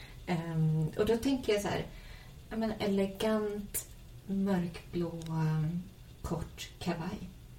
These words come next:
Vintagekavaj. Tänk åt-, åttiotal med stora, feta,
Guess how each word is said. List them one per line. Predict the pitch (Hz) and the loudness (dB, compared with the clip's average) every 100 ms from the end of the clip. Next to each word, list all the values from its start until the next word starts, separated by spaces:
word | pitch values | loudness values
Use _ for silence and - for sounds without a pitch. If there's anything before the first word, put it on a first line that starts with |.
| - - - | -16 -16 -10
Vintagekavaj. | 202 202 185 - 165 - 185 214 208 - | 0 4 4 4 -2 -2 -4 -2 -4 0
Tänk | 233 202 - | 0 0 0
åt-, | 214 - - | -2 -2 2
åttiotal | 233 - - 175 214 220 214 226 233 - - | 2 2 -2 -2 2 2 2 -2 -4 -14 -4
med | 208 196 | 0 2
stora, | - 240 214 196 185 196 196 - - - | 2 2 2 2 2 4 4 2 -6 -14
feta, | - 214 202 185 - 180 | 4 10 10 10 4 4